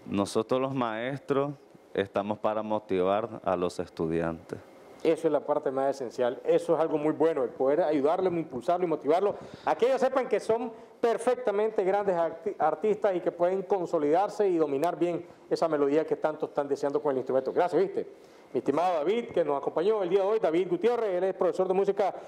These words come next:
Speaker 2: de la Academia Alfa y Omega, también hoy platicando con Joseph Mejía, él es, eh, estudiante de lo, del curso de piano de esta academia y hablando un poquito acerca del manejo de las emociones con la música o en la música, y qué mejor con expertos en la materia.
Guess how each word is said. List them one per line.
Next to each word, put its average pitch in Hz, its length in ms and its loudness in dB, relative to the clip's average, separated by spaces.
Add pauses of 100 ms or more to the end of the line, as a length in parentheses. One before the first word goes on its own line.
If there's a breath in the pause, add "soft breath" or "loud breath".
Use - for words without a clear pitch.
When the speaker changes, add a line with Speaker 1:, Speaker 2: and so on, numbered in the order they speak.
(180 loud breath)
Speaker 2:
de 160 80 2
la 170 80 2
Academia 185 400 2
Alfa 190 180 2
y 196 40 4
Omega, 254 300 2
también 185 320 0
hoy 196 160 2
platicando 185 480 0
con 170 220 -2
Joseph 190 260 0
Mejía, 208 460 2 (340 loud breath)
él 170 360 0
es, 208 480 2
eh, 165 220 4
estudiante 208 720 2
de 156 140 2
lo, 160 140 2
del 143 260 0
curso 202 300 2
de 170 80 -2
piano 190 340 0
de 165 120 2
esta 180 120 0
academia 226 500 0 (240 loud breath)
y 254 60 4
hablando 196 220 2
un - 20 -8
poquito 185 240 0
acerca 175 360 0
del 160 100 0
manejo 151 300 0
de 180 40 0
las 170 160 0
emociones 208 540 0 (320 loud breath)
con 240 320 0
la 202 80 2
música 233 600 0
o 165 160 2
en 294 200 -2
la 151 60 0
música, 156 560 -2 (260 loud breath)
y 156 60 -6
qué 175 120 0
mejor 170 200 2
con 170 120 0
expertos - 420 -4
en 127 60 -6
la - 60 -4
materia. 107 420 -6